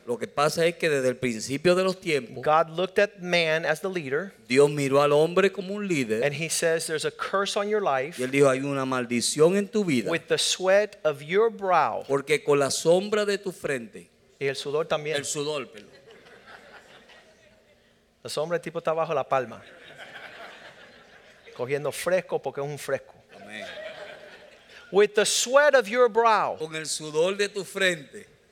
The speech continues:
Speaker 2: you're going to support this woman.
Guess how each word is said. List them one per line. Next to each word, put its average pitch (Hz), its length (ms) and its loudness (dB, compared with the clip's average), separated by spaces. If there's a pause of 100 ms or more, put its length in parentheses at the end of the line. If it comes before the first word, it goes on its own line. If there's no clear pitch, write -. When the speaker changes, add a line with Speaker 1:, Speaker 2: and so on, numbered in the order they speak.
(160)
Speaker 2:
you're 202 320 4
going 214 340 0 (140)
to 190 400 0 (2000)
support 175 640 -2
this 156 220 -6
woman. 123 300 -8